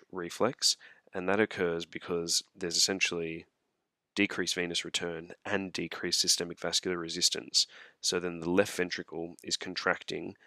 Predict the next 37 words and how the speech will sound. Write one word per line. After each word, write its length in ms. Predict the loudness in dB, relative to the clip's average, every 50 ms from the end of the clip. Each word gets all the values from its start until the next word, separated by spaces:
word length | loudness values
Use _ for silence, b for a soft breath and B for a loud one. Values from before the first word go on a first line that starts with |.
| b b b
whilst 380 | -4 0 0 0 0 0 -2 -2
it's 140 | -2 -2 -2
underfilled, 760 | 0 -2 0 0 -2 -4 -2 0 0 0 0 -4 -6 -8 -10 B B B B B B B _ -6
um, 300 | -6 -6 -6 -6 -10 -6 -4
and 240 | -4 -4 -2 0 2
that 100 | 2 2
actually 320 | 0 -4 -2 -2 -2 -2
causes 460 | -2 -2 -4 -4 -4 -4 -4 -4 -6
an 120 | -6 -8 -10 -6
increase 600 | -2 -2 -2 0 -2 0 0 0 2 2 0 0
in 180 | 0 -2 -8 -4
stretch 540 | -4 -4 -4 -2 -4 -4 -4 -4 -4 -4 -4
and 100 | -4 -6
an 80 | -4
increase 500 | -4 -4 -4 -4 -4 -2 -2 0 0 0
in 120 | -2 -4 -10
force 420 | -10 -8 -6 -6 -4 -2 -2 -4
with 200 | -4 -6 -6 -6
which 240 | -8 -6 -4 -6 -6
the 180 | -4 -4 -4 0
left 240 | 0 0 -2 -2 -4
ventricle 320 | -6 -8 -8 -8 -8 -6
needs 220 | -6 -6 -6 -4
to 100 | -4 -4
contract, 600 | -4 -4 -4 -4 -2 0 0 -2 -2 -6 -12 -16 B B B B B B B B
which 220 | -6 -4 -2 -2
is 100 | -2 -2
interpreted 680 | -4 -2 -2 0 0 0 0 0 -2 -2 -2 -4 -4 _
by 360 | -2 -2 0 0 0 0 -2 -2 2
some 220 | 2 2 2 2
fibers 460 | -2 0 2 4 4 2 2 0 -4
in 80 | -4 -4
the 80 | -4 -4
left 220 | -4 -4 -6 -4
ventricle, 540 | -8 -6 -6 -6 -10 -10 -12 -12 -12 -12 -14 _ b b b b b b b _
which 180 | -6 -2 0
are 240 | 0 0 -2 -2 -6